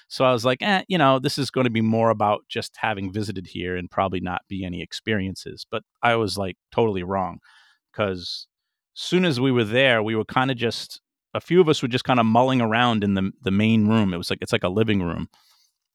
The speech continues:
And there were two teams of visitors who were there who had, like, paid to visit and investigate. So one team was kinda, like, off a couple rooms over, and another team was, like, uh, down in the basement or something.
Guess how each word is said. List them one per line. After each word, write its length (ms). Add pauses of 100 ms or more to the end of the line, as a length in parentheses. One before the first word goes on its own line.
(120)
And 260
there 100
were 160 (140)
two 500 (300)
teams 440
of 200
visitors 600
who 100
were 140
there 220
who 120
had, 140
like, 240
paid 380
to 80
visit 400
and 100
investigate. 600 (300)
So 160
one 220
team 240
was 120
kinda, 240
like, 240
off 300
a 40
couple 300
rooms 260
over, 340
and 80
another 240
team 360
was, 220
like, 240
uh, 180 (160)
down 260
in 80
the 60
basement 480
or 60
something. 480